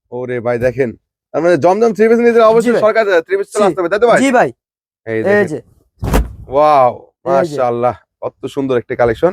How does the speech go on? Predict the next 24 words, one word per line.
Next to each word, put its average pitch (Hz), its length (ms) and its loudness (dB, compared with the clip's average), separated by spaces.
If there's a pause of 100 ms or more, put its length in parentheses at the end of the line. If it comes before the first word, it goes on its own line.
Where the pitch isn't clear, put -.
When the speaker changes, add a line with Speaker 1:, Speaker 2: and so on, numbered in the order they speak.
(140)
Speaker 2:
জি 170 140 -4
ভাই। 135 140 0 (140)
Speaker 1:
ভাই, 147 160 2
কি 196 140 -6
ভাই, 220 120 4
জমজম? 220 440 2
Speaker 2:
জি 208 140 -4
ভাই, 233 140 4 (140)
অরিজিনাল 285 320 0
জমজম। 214 360 -2
Speaker 1:
অরিজিনাল 226 440 2
জমজম 202 300 0
ভাই। 139 220 0
Speaker 2:
জি 196 60 -6
ভাই। 160 100 -8
Speaker 1:
মাশাআল্লাহ, 123 480 -4
দেখেন। 131 300 -6
এটা 160 120 -2
কত 214 120 2
দিচ্ছেন 233 220 2
ভাই 196 100 4
আজকে? 262 220 2 (380)
Speaker 2:
ভাই, 254 140 2
আমাদের 277 360 0